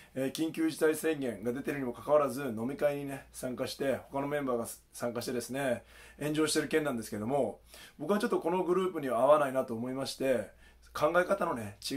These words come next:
から脱退することになりました。で、多くのファンの方々にはですね、結構、あの、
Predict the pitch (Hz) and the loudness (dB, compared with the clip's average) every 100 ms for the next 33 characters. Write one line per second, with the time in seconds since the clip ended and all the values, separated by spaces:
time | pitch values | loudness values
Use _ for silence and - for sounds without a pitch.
0 | 143 139 139 147 107 101 127 131 160 151 | 0 2 4 6 4 -2 -4 0 2 2
1 | 151 156 147 120 117 120 117 - - - | 0 -2 -2 -2 -2 -2 -2 -2 -6 -20
2 | - - - - 165 202 185 175 170 143 | -20 -20 -12 0 2 2 2 2 2 2
3 | 160 160 156 127 117 107 120 120 160 - | 4 4 4 0 -4 -6 -6 -4 -6 -2
4 | 143 120 - 123 120 120 | 0 0 -2 -4 -2 -2